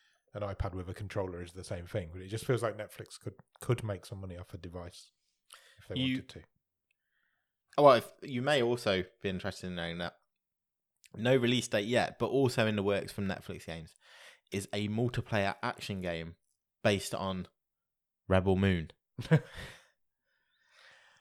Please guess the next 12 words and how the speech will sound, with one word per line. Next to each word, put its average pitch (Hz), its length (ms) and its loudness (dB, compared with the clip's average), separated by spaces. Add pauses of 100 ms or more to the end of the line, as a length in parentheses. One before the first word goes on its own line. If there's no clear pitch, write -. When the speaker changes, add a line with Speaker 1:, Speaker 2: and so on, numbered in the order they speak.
Speaker 2:
which 107 240 -4
obviously 98 360 -2
arrives 92 360 0
now, 90 360 -4 (380)
uh, 90 200 -4
later 117 300 -4
this 117 180 -10
month. 98 220 -10 (160)
Speaker 1:
Yeah, 107 100 -10
it 101 120 -10
does. 104 260 -12 (3000)
Cool. 262 360 4